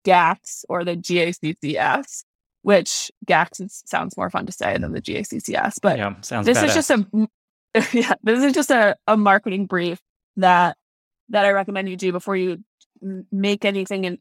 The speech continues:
Speaker 1: make anything big in marketing or do any big projects. And it's just, what are the goals?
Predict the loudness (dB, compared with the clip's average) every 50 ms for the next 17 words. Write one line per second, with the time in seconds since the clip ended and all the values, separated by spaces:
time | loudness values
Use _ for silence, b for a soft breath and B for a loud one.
0 | -10 -6 -2 -2 0 0 0 -2 -2 -2 -2 -2 0 2 2 2 2 2 0 0
1 | 0 -2 -2 -2 -2 -2 0 0 -2 -2 0 0 0 0 0 -2 -4 -4 -6 -2
2 | 2 2 2 4 4 4 2 2 0 -2 -6 -10 -8 -8 -8 -4 0 0 0 0
3 | -2 -6 -14 -20 _ _ _ _ _ _ _ _ _ _ _ _ _ 2 4 4
4 | 6 6 4 2 2 2 4 4 6 6 6 4 2 2 -2 -4